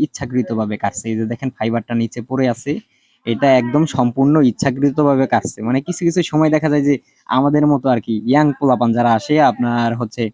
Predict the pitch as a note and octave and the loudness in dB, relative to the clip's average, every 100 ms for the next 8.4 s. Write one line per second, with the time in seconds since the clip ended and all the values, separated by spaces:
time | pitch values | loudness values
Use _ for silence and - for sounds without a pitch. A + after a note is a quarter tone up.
0 | _ _ _ - B2+ B2+ B2+ - A2+ C3 | _ _ _ -2 0 2 0 -2 -2 0
1 | B2 A#2+ B2 A2 B2 A#2+ B2 A2+ B2 A#2 | 0 -2 -4 -4 -2 -2 -2 -4 -4 -2
2 | A#2 - F3+ _ _ - D#3+ D#3 D#3 - | -2 -2 -4 _ _ -4 0 2 2 0
3 | D#3 D3 D3+ D3 C#3+ D3 C#3+ C3+ C#3 C3 | 0 2 2 2 0 -4 -2 -2 0 0
4 | B2+ C3 C3 C#3+ B2 - B2 - A2+ B2+ | 2 2 2 0 -2 -4 -8 -4 0 0
5 | C3 C#3+ B2+ D#3 - A#2+ A#2 G2+ G#2 A2 | 2 2 2 0 0 -2 -2 -4 -6 -4
6 | A2 A#2 A2+ B2 A#2 A#2 - _ _ - | -4 -6 -6 -6 -4 -4 -6 _ _ -4
7 | A#2 A2+ A#2 A#2 A2+ B2+ A#2 A2+ A#2 A2+ | -2 0 0 0 0 0 0 0 -2 0
8 | B2 - - | -2 -2 -6